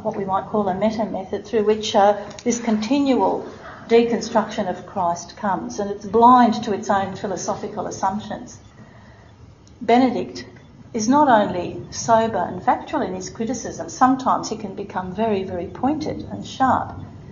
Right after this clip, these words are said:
He actually says, in his book called The Nature and Mission of Theology, published in nineteen ninety-three,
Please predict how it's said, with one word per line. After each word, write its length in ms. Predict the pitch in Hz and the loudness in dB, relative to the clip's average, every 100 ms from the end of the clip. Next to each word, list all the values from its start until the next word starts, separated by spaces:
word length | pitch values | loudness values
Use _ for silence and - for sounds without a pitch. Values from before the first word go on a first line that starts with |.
| - - - - | -16 -16 -18 -6
He 100 | 262 | 2
actually 460 | 302 - - 196 190 | 2 2 -4 -6 -6
says, 460 | 190 202 202 196 190 - - - - - - - - | -4 -2 -2 -6 -12 -18 -20 -20 -20 -20 -18 -18 -4
in 220 | 262 262 | 2 2
his 260 | 214 214 - | 2 0 0
book 240 | 226 240 | -2 -2
called 240 | - 196 190 | -4 -6 -4
The 60 | |
Nature 400 | 196 208 202 214 | -2 -2 -4 -8
and 100 | 185 | -4
Mission 340 | 208 233 208 175 | -4 -4 -6 -6
of 120 | 175 | -8
Theology, 680 | - 202 175 202 226 220 226 | -12 -8 -2 0 0 -2 -6
published 440 | 302 - 180 202 - | -4 -4 -4 -6 -10
in 120 | 185 | -6
nineteen 440 | 196 190 190 190 | -2 -2 -4 -6
ninety-three, 760 | 180 180 180 202 - 240 196 - | -6 -8 -8 -10 -4 0 0 -4